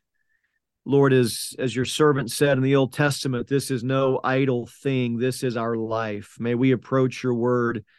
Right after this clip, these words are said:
with that level of, of conviction that this truly is our life. May we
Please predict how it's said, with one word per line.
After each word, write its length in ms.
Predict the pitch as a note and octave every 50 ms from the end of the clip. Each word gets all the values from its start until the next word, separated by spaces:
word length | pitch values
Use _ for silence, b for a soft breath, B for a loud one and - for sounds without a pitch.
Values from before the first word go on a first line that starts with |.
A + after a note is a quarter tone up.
| b b b b b b b -
with 220 | B2+ B2 A#2 -
that 280 | - C3+ C#3 C#3 A#2+ F2+
level 420 | B2+ C3+ C3 C3 B2+ A#2 B2 A#2+
of, 160 | A#2 G#2+ G2 _ _
of 280 | - A2+ A#2 G2 - -
conviction 880 | - B2 A2+ G#2 G2 B2 B2+ - - - - - B2 A2+ A2 G#2 G#2 - -
that 180 | A2 A2 A2+ -
this 240 | C#3 C#3 C3 -
truly 580 | - - - - C#3 C#3 C3 B2 B2 A#2+ A2+ A#2
is 140 | A#2+ A2+ G2
our 220 | F#2+ A2 A2+ A2
life. 500 | A2 G#2 G#2 G#2+ G#2+ G#2+ G#2 G#2 G2+ - -
May 200 | A#2+ B2 B2 B2
we 320 | A#2 B2 B2 A#2 A2+